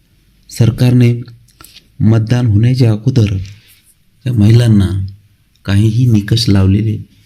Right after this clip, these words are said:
होते, जे निकष लावले होते त्याची पडताळणी न करताच खात्यात पैसे जमा करणे म्हणजे हे आमिष दाखवल्याप्रमाणेच आहे, असा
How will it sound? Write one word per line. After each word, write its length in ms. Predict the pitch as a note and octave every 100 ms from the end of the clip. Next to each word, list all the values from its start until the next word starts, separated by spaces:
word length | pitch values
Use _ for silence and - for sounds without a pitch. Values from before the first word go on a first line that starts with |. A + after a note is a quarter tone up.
| _ _ _ _ _ _ _ -
होते, 260 | A#2+ A#2 G2+ F#2+ - - _ _ _ _ _ _ _ G#2+
जे 160 | A#2
निकष 400 | B2 G#2 C3 A2+
लावले 300 | G#2+ G2 F#2+
होते 320 | F2+ E2 D#2+ D#2+
त्याची 420 | F2 G2 - - F#2 - - _ _ - _ _ _ _ _ _ _ _ _ -
पडताळणी 540 | F#2+ G2 A2+ A#2+ B2
न 180 | A#2 G#2
करताच 560 | G2 G2 - A2+ - - - -
खात्यात 380 | - G2 A2+ A#2 -
पैसे 340 | G2 F#2+ A2+ G2+
जमा 280 | G2+ G2+ F#2+
करणे 340 | F#2 F2+ D#2+ D#2 - - _ _ _ _
म्हणजे 280 | G2 G2+ G#2+
हे 400 | G2 F#2 D#2+ G2+ - - _ _ -
आमिष 360 | G2 A2+ A2 G#2+
दाखवल्याप्रमाणेच 960 | F#2 - G#2+ A2+ - G#2 B2 B2 -
आहे, 220 | G2+ G2 G2 G2 - - _ _ _ _
असा 300 | - G2 A2